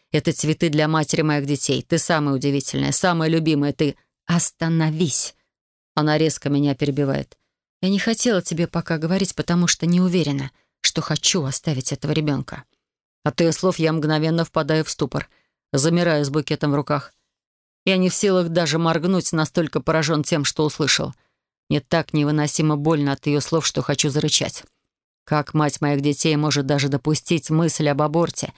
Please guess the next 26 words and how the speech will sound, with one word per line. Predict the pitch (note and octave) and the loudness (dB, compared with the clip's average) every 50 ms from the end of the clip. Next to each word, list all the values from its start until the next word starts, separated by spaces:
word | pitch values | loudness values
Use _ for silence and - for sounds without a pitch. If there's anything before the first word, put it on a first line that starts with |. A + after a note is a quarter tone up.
| - - _ _ _ _ - | -20 -20 _ _ _ _ -2
Зато | - F3 F3+ - F#3 | -2 -2 0 0 0
теперь | D3 - - - G3+ G3 | 0 -2 -2 0 0 2
я | G#3 G3 E3 | 2 2 2
отчетливо | D#3 - - F#3+ F3+ - D#3 C#3+ C#3+ | 2 0 0 -2 0 0 0 0 0
понимаю, | - D3 D3 C#3+ D3 D3+ C#3+ C#3 | 0 0 0 2 2 2 0 0
почему | - D3 - - D#3 D#3 | -2 -2 -2 0 0 0
вижу | D3+ D3 D#3 C#3 C3 C#3 | 0 2 2 2 2 2
в | C#3 | 2
ее | C#3+ C#3+ C#3+ | 2 2 2
взгляде | C#3 C#3 C3 D3+ C#3 C3+ C3+ C#3 | 2 2 2 2 0 2 0 0
вину. | C#3+ D3 D3+ C#3 B2+ - _ _ _ _ _ _ _ _ _ - | 0 0 0 -2 -4 -8 _ _ _ _ _ _ _ _ _ -4
Только | E3+ D#3 D3+ - - D3 | -2 -2 -2 -2 -2 0
вот | C#3+ C#3+ - | 0 0 0
от | D3 C#3 - | -2 -4 -2
того, | - D3 C#3+ D3 D3 | -2 0 0 2 0
что | - - - D3 | 0 0 -2 -2
она | C#3+ D3 D3+ D3 | 0 0 -2 -2
чувствует | - - D#3 - - - D3+ C#3 | 0 0 -2 0 0 -2 0 0
себя | - - C#3+ C#3+ C#3 | 0 0 0 0 0
виноватой, | C#3+ D3 D3 C#3+ C3+ C#3+ D3 - - D#3+ | 2 0 0 0 0 -2 -4 -2 0 0
мне | D#3 D3 C#3+ D3 D#3 D#3 - - _ _ _ _ - | 2 2 2 0 0 -2 -6 -14 _ _ _ _ 0
ни | E3+ E3+ | 2 2
на | E3 E3 E3+ E3 | 4 4 2 2
грамм | D3 D3 C#3+ C#3+ C#3+ E3 | 0 0 0 2 2 2
не | F3+ F3+ | 2 2
легче. | F3 D3 C3+ - - - - - | 2 0 -2 -2 -4 -6 -6 -6